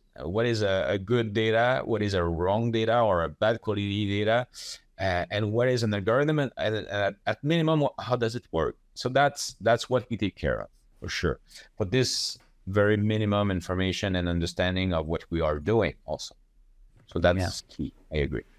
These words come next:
Speaker 2: Awesome. So, uh, it confirms <laughs> what's, uh, our perceived reality here. So yes, definitely. Um, well, maybe let's go through one, the other questions that we'd like to ask. Um, but first and foremost, I would say,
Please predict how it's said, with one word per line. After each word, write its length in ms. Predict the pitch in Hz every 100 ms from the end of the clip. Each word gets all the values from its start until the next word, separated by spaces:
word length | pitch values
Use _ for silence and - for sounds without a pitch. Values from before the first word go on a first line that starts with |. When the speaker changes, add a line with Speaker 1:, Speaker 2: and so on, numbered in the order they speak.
| - -
Speaker 2:
Awesome. 360 | - - -
So, 240 | - 92 92
uh, 100 | - -
it 160 | 113
confirms 640 | - 131 - 127 113 113 - - - 135 139
<laughs> 480 | 113 - - - _
what's, 280 | 107 104 -
uh, 100 | 104 95 98
our 180 | 104 98
perceived 440 | - 101 117 104
reality 500 | 101 92 87 90 92
here. 280 | 87 - -
So 160 | - - -
yes, 300 | - 82 -
definitely. 600 | - 95 - 98 78 95 - - - - - -
Um, 340 | 151 143 147 -
well, 360 | 170 185 180 - - -
maybe 160 | 175 101
let's 200 | 85 -
go 360 | 131 113 107 - _ -
through 220 | - 123
one, 200 | 107 - - - -
the 140 | 113 107
other 160 | 104
questions 480 | - - - 104 95
that 140 | 107
we'd 140 | 104 104
like 200 | 107 98
to 120 | - -
ask. 360 | 135 131 - - - - _ _
Um, 560 | 117 117 110 104 101 - - _ - -
but 180 | 127 -
first 280 | 165 151
and 100 | -
foremost, 520 | - 147 127 101 - -
I 100 | 101
would 160 | 110
say, 520 | - 120 113 110 101